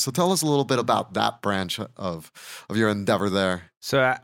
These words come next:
Speaker 2: yeah, Asheville Real Estate News has been a, it's been a really g-, fun,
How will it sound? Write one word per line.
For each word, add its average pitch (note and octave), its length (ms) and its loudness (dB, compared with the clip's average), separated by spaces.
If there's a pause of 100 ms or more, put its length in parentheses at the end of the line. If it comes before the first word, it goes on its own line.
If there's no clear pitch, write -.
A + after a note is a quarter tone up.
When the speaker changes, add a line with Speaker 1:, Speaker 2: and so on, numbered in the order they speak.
Speaker 2:
yeah, D3 260 6
Asheville D3 380 2
Real D3+ 160 4
Estate C#3+ 300 -2
News C3 500 -2
has A2+ 260 -2
been A#2+ 220 -2
a, A2+ 280 2
it's A2+ 240 -4
been A#2 180 -2
a A2 100 0
really B2+ 400 0
g-, A#2+ 220 -10
fun, C3 840 0